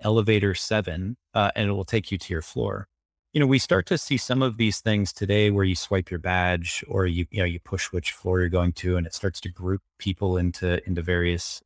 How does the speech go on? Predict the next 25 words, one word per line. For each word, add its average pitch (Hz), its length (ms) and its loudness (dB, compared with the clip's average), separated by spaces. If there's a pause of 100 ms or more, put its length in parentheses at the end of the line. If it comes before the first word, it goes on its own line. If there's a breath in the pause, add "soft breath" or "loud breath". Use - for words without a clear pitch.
(120)
elevators 92 640 0 (380)
to - 80 -2
make 110 180 4
sure 113 140 0
the 98 100 2
elevators 92 460 2
aren't 90 160 -2
just - 160 -8
going 87 260 -2
up 82 140 -6
and 80 120 -4
down, 85 440 0 (100)
uh, 85 280 0
all 87 160 2
day 85 200 2
trying 85 380 0
to, 82 320 -2
to - 180 -10
guess 87 520 -2
where 85 120 -2
people 85 300 -6
are 92 40 2
going 85 180 -2
to 80 60 -4
be. 98 360 2